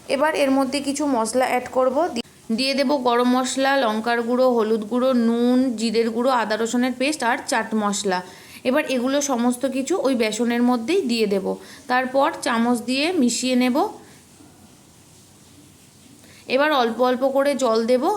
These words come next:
আর একটা মোটা ব্যাটার বানাবো। খুব বেশি জল একেবারে দিয়ে দিলে হবে না, অল্প অল্প করেই দিতে হবে। দেখুন, ঠিক যেভাবে আমি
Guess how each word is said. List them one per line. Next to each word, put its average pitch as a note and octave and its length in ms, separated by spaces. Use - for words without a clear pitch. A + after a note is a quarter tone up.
আর A3+ 140
একটা A3+ 400
মোটা A#3+ 420
ব্যাটার A3+ 300
বানাবো। F#3+ 400
খুব D#4 200
বেশি D4 320
জল C4+ 220
একেবারে B3 460
দিয়ে A3+ 200
দিলে A#3+ 240
হবে A3 300
না, C4 120
অল্প G#3 300
অল্প A3+ 280
করেই B3+ 320
দিতে A3+ 280
হবে। F#3 280
দেখুন, B3+ 320
ঠিক D4+ 200
যেভাবে B3 400
আমি B3+ 180